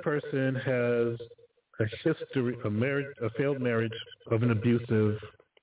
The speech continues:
to an abusive ex. Um, this person's got a lot of emotional things he needs to deal with surrounding,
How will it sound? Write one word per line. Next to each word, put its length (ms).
to 100
an 100
abusive 560
ex. 160
Um, 500
this 140
person's 300
got 160
a 60
lot 160
of 80
emotional 640
things 260
he 100
needs 200
to 100
deal 220
with 180
surrounding, 760